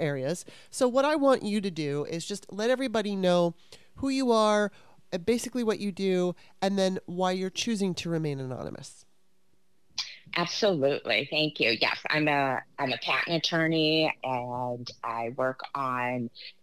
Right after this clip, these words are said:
Speaker 2: patents, trademarks, copyrights, primarily,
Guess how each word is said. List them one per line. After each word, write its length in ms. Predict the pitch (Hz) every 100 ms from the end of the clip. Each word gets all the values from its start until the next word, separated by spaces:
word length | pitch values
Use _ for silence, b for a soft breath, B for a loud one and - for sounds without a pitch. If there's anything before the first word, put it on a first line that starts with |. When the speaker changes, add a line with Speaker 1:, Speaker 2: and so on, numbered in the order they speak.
| -
Speaker 2:
patents, 760 | - 180 - 180 170 170 170
trademarks, 960 | - 165 156 147 143 143 139 135 - - - - _ _ _
copyrights, 640 | - 143 135 151 139 143 - 180 -
primarily, 800 | 233 233 214 196 185 170 -